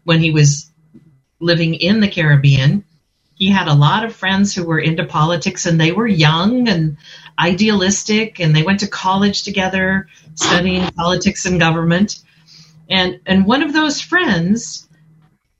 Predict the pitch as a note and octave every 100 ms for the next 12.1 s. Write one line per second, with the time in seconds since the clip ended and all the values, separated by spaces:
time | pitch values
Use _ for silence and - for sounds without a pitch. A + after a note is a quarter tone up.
0 | _ - F3 D#3 - _ _ - _ -
1 | _ B3 A#3+ G#3 G#3+ G3+ G3 F#3+ F3+ F#3+
2 | B3+ B3 F3 G3 A#3 _ _ _ - -
3 | - - G#3+ G#3+ A3 A3 G#3+ G3+ E3+ F#3+
4 | - C#4+ C#4 F3+ D3+ F#3+ - - E3 E3+
5 | E3 - E3+ G3+ G#3+ - E3 D#3 E3+ -
6 | - D#3+ D#3+ D3+ - D3 C#3+ D3 D3 C#3+
7 | D#3 C#3 C#3+ - - - - - - F3
8 | E3+ E3 - - D#3+ D#3+ D#3+ D#3 D3 -
9 | D#3 C#3+ C#3 C#3 C#3+ F#3 C#3+ - - _
10 | _ _ _ - - F3 E3 F3+ D#3+ -
11 | F3 G3 - F#3 E3 C#3+ C4 G#3+ D#3+ E3